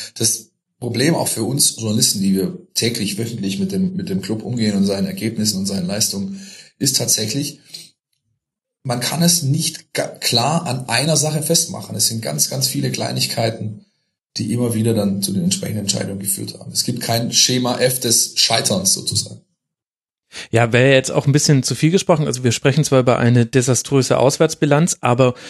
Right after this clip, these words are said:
Speaker 2: unterm Strich, jetzt nach siebzehn Spieltagen, steht der V F B ja über dem Strich. Und das ist ja erstmal das Entscheidende. Wie hat denn Hannes Wolf die Spielweise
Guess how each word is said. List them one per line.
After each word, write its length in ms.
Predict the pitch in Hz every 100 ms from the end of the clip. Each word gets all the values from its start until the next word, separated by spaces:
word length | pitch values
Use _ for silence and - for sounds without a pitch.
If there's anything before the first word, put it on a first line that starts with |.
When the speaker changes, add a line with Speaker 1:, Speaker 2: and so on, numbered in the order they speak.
| - _
Speaker 2:
unterm 360 | 165 160 139
Strich, 540 | - - 131 190 - -
jetzt 200 | 139 151
nach 120 | 127
siebzehn 360 | 151 147 147
Spieltagen, 600 | 131 147 151 151 139 143 135
steht 240 | 135 127
der 80 | 135
V 220 | 127 120
F 120 | 120
B 160 | 127 127
ja 240 | 131 135 -
über 200 | 196 151
dem 140 | 117
Strich. 400 | 107 - 104 -
Und 80 | 120
das 140 | 123
ist 120 | 123 120
ja 80 |
erstmal 440 | 117 120 - 113 107 _ - - _
das 160 | 117 131
Entscheidende. 680 | 120 120 127 143 120 131 - _ - - - - _
Wie 140 | 135 131
hat 180 | 147
denn 140 | 202 147
Hannes 320 | 156 147 -
Wolf 300 | 131 175 -
die 180 | 147 123
Spielweise 800 | - 160 170 147 135 135 131